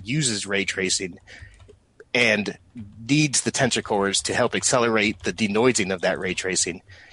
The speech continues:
you see a lot more performance uplift out of those R T and tensor cores for professional applications than you do for actual games. So it lives up to the hype here where it didn't necessarily live up to the hype as much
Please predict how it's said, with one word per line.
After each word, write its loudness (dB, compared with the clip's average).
you -2
see 2
a 6
lot 4
more 2
performance -2
uplift -4
out 0
of -2
those -2
R 0
T -4
and -4
tensor -6
cores -2
for -6
professional 0
applications -2
than 0
you 0
do 0
for -4
actual -2
games. -6
So 2
it 2
lives 4
up 2
to -6
the 2
hype 0
here 2
where 2
it 0
didn't -2
necessarily 0
live -2
up -2
to -6
the -2
hype -2
as -2
much -2